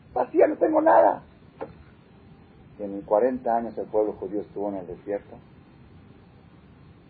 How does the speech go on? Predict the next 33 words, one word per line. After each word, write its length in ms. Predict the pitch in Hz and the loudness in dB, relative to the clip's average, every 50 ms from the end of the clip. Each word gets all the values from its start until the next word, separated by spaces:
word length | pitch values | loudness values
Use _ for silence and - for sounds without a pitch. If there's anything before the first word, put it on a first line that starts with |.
| - - - - - - - - - - - - - - - - - - - - - - - - - - - | -20 -20 -20 -20 -20 -20 -20 -20 -20 -20 -20 -20 -20 -20 -20 -20 -20 -20 -20 -20 -20 -20 -20 -20 -20 -20 -20
y 40 | - - | -20 -14
se 80 | - 101 | -10 -6
iban 180 | 104 113 113 110 | -4 -2 0 0
a 60 | 107 | 0
dormir 520 | 101 98 92 95 98 104 110 117 127 135 131 - - - - - - - - - - - | 0 -2 -6 -8 -10 -10 -8 -8 -8 -8 -10 -16 -20 -20 -20 -20 -20 -20 -20 -20 -20 -18
sin 180 | - 107 107 113 | -16 -14 -12 -8
una 180 | 120 120 123 | -6 -6 -6
migaja 540 | 117 110 107 101 107 113 117 117 - 117 104 | -6 -4 -4 0 2 2 0 0 0 0 0
de 100 | 98 92 | 0 -2
pan 260 | - - 101 98 95 | -4 -8 -8 -8 -8
en 80 | 92 87 | -10 -14
la 80 | 87 85 | -16 -16
casa. 140 | - - - - - - - - - - - - - - - - - - - - - - - - | -16 -20 -20 -20 -20 -20 -20 -20 -20 -20 -20 -20 -20 -20 -20 -20 -20 -20 -20 -20 -20 -20 -12 -4
Oye, 140 | - 143 147 143 | -2 -2 -2 0
¿qué 60 | - 156 | -2 -2
van 100 | 170 170 | -2 -2
a, 120 | 170 165 | -4 -4
qué 80 | - 156 | -2 0
van 120 | 170 180 | 2 2
a 60 | 175 | 2
desayunar 360 | 160 165 147 135 135 139 139 | 2 0 0 0 0 0 0
mañana? 360 | 139 135 127 127 120 113 113 110 - - - - - - - - | 0 -2 -2 -2 -2 -4 -6 -8 -16 -20 -20 -20 -20 -20 -20 -18
Pues 160 | 101 98 - | -18 -8 -2
a 80 | 107 110 | -2 0
ver, 240 | 117 151 170 170 170 | 2 2 0 0 -2
pues 180 | - - - | -6 -14 -14
dicen 280 | - 123 - - 139 135 | -12 -12 -12 -14 -8 -2
que 80 | 123 | 0
va 60 | 123 123 | 0 2
a 40 | |
caer 160 | 123 135 131 135 | 4 4 2 2
el 120 | 131 139 | 0 -4
mar. 120 | 151 175 | -12 -14